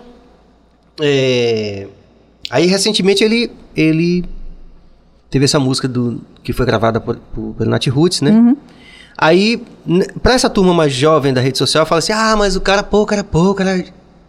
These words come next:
Speaker 1: o cara tem uma história, né?"
Speaker 2: Sim, com
Speaker 1: Então, assim,
Speaker 2: certeza.
Speaker 1: essa, essa, é, acho assim que a tentativa aqui é contar essas histórias, né?
Speaker 2: Sim.
Speaker 1: Então, assim, por exemplo, esse fenômeno da fita cassete do,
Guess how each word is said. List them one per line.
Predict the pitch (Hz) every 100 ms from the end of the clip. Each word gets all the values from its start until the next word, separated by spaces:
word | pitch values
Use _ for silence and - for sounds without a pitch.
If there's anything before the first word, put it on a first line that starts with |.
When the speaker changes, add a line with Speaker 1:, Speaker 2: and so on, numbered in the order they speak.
| _ _ _
Speaker 1:
o |
cara | - -
tem | 214
uma |
história, | - - 135 127
né?" | 143 165 -
Speaker 2:
Sim, | - 214 220 220 190
com | 208
Speaker 1:
Então, | 156 240
assim, | 185
Speaker 2:
certeza. | 180 170 185
Speaker 1:
essa, | 175 170 180
essa, | -
é, | 139 -
acho | - 160 -
assim | -
que | 170
a |
tentativa | 190 185 160 - 190 151
aqui | 127 175 170 - - - - - - - - -
é |
contar | 175 202 208 202
essas | 175 135
histórias, | - 117 107 104 - - - -
né? | 156 180 - - - - -
Speaker 2:
Sim. | 190 185 185 - - _ 131
Speaker 1:
Então, | 123 143
assim, | 135 135 127
por | 147
exemplo, | 131 135
esse | 156 -
fenômeno | 180 170 165 147
da | 123 123 117
fita | - 131
cassete | 131 - 131 117 117
do, | 113 107